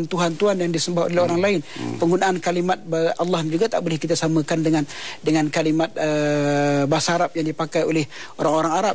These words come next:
Speaker 1: Saya ambil
Speaker 2: Hmm.
Speaker 1: sebagai contoh, eh,
Speaker 2: Hmm.
Speaker 1: Datuk, eh, kalimat ustaz.
Speaker 2: Hmm.
Speaker 1: Ustaz ni kalau
Speaker 2: Hmm.
Speaker 1: dalam konteks masyarakat kita,
Speaker 2: Hmm.
Speaker 1: selalunya merujuk hanya kepada orang yang belajar agama.
Speaker 2: Hmm.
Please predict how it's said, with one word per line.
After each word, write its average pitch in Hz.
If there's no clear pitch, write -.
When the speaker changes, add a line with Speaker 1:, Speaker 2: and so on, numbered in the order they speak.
Speaker 1:
Saya 160
ambil 165
Speaker 2:
Hmm. -
Speaker 1:
sebagai 156
contoh, 165
eh, 143
Speaker 2:
Hmm. -
Speaker 1:
Datuk, 151
eh, 147
kalimat 170
ustaz. -
Speaker 2:
Hmm. 123
Speaker 1:
Ustaz -
ni 196
kalau 185
Speaker 2:
Hmm. 117
Speaker 1:
dalam 175
konteks 190
masyarakat 180
kita, 175
Speaker 2:
Hmm. 135
Speaker 1:
selalunya 202
merujuk 190
hanya 190
kepada 175
orang 170
yang 156
belajar 151
agama. 139
Speaker 2:
Hmm. 127